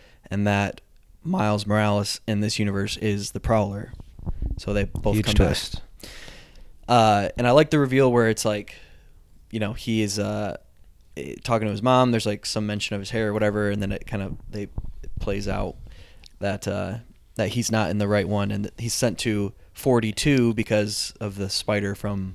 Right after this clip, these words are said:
Speaker 1: the first one. And anyway, I like that reveal, but, uh, they definitely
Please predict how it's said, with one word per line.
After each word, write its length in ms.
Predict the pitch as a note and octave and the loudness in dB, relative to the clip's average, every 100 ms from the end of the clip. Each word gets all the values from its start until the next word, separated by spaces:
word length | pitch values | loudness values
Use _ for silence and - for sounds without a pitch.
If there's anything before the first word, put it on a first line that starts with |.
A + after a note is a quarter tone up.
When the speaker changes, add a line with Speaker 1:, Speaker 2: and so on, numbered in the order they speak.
| - - - | -12 -16 -14
Speaker 1:
the 60 | - | -6
first 280 | G#2+ G2 - | -4 -4 -6
one. 180 | E2+ | -8
And 160 | D2+ F#2 - - - - - - - - - - - | -8 -12 -16 -20 -20 -20 -20 -20 -20 -20 -20 -4 2
anyway, 280 | B2 F#2+ - - - - - - - - - - - - | 2 2 -6 -16 -20 -20 -18 -18 -16 -16 -16 -18 -10 -4
I 80 | |
like 160 | B2+ C#3 | 0 2
that 120 | C#3 | 4
reveal, 460 | B2 A#2+ C3+ C#3 A#2+ - - | 2 0 0 -2 -6 -10 0
but, 260 | A#2 - | 0 2
uh, 260 | A2 G#2+ G#2 | 0 0 0
they 160 | F#2+ B2 | 0 0
definitely 480 | C3 C#3 C3+ B2 | 0 0 -2 -2